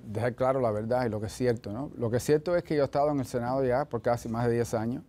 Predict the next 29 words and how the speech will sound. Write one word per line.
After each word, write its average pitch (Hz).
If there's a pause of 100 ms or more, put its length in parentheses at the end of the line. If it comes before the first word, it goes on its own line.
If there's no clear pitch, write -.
(500)
Eh, 107 (120)
no 113
soy 139
yo 131
el 127
que 123
lo 113
digo, 135
lo 127
han 110
dicho 123
dos 113
o 123
tres 123
organizaciones, 120 (260)
que 113
yo 110
soy 135
el 120
senador 120
que 127
más 123
ha 131
logrado 120 (960)
en 131
todos 143
los 139
Estados 135
Unidos. 123